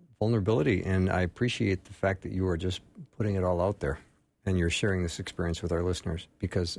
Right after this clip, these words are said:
it's resonating with a lot. And I've got some text messages coming in, and we'll maybe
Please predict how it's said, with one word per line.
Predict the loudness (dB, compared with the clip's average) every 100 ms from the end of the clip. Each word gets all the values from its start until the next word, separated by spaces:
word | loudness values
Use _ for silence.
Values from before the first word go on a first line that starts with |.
| -4
it's | -4 -4 -4
resonating | 0 0 0 0 0 0
with | -2 -2
a |
lot. | -2 0 0 -2 -6 -12 -6
And | -2 0 -2 -4
I've | -4 0
got | 0 0
some | -4 -4 -4 -8
text | -6 -6 -4
messages | -4 -2 -4 -2
coming | -2 0 0
in, | -2 -6 -16 -20 _ _ _ _
and | 0
we'll | 2
maybe | 4 2 2 -2